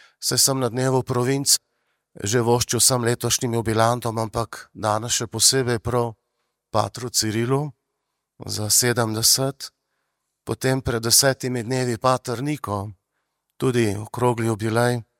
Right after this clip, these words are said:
čestitke za sedemdeset let. Čez dva dni bo imel rojstni dan pater Tomaž Hočevar, tudi njemu čestitamo, pa še za godove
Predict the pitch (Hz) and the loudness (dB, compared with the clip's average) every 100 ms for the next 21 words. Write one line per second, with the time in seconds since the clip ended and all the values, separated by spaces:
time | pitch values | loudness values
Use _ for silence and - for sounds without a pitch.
0 | _ _ - 113 - 131 - 123 110 113 | _ _ -4 -2 -2 -4 -4 -4 0 2
1 | 120 117 110 107 107 117 - 135 117 - | 2 0 -2 0 0 -2 -2 -4 -4 -8
2 | - _ _ _ _ _ _ _ _ - | -20 _ _ _ _ _ _ _ _ -2
3 | 113 113 131 120 131 117 123 120 123 113 | 0 4 4 4 0 2 2 2 2 2
4 | 110 113 - 113 117 127 131 127 113 110 | 2 2 0 2 4 4 2 0 -2 -2
5 | 113 - 110 113 117 - 90 - 143 135 | -6 -2 0 2 0 -2 -4 0 2 2
6 | 131 117 107 _ _ _ _ _ _ 104 | 2 0 -6 _ _ _ _ _ _ -6
7 | 110 110 107 120 120 113 - - 139 123 | -2 2 2 2 0 0 0 0 -2 0
8 | 117 113 110 _ _ _ _ - _ - | 2 0 -2 _ _ _ _ -20 _ -4
9 | 107 131 127 127 120 104 123 113 101 | 0 2 2 4 4 6 6 6 2